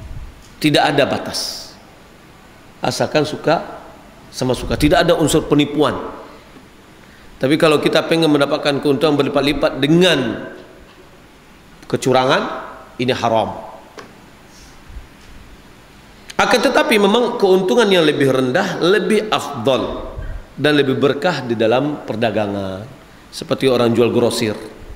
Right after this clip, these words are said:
Ya. Syuraih meriwayatkan bahwa Ali bin Abi Thalib pada saat menjadi khalifah me-, me-, melakukan pemeriksaan, ya, di pasar Kufah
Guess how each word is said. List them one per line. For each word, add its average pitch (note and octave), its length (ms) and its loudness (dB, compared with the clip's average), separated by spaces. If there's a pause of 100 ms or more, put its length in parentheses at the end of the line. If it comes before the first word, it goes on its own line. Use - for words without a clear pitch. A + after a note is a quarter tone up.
(1000)
Ya. C#3 240 -4 (2500)
Syuraih F#3 800 2 (400)
meriwayatkan D3+ 480 2
bahwa C#3+ 240 2
Ali D#3 160 0
bin D#3 140 0
Abi C#3 180 -2
Thalib C#3+ 640 0 (1500)
pada C3+ 160 4
saat - 720 0
menjadi C#3 320 2
khalifah C#3+ 400 0
me-, C3 240 0
me-, C3 280 4 (120)
melakukan C3 400 0
pemeriksaan, B2+ 720 -2 (720)
ya, C#3 320 -4
di C3 240 -4
pasar C3 560 0
Kufah - 560 -2